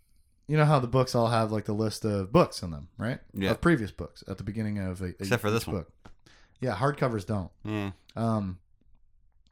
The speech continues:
Speaker 1: I was looking at it on the next book.
Speaker 2: Yep.
Speaker 1: <laughs>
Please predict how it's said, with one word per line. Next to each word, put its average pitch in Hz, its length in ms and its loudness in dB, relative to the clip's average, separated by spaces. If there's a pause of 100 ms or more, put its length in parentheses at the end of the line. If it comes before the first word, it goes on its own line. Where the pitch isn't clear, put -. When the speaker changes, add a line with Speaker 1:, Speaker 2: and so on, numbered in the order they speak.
(520)
Speaker 1:
I 113 80 -2
was 107 100 -4
looking 110 220 -4
at 98 120 -6
it 92 60 -8
on 90 160 -6
the 80 180 -10 (280)
next 107 240 -8
book. - 120 -16 (460)
Speaker 2:
Yep. 98 300 4
Speaker 1:
<laughs> - 40 -16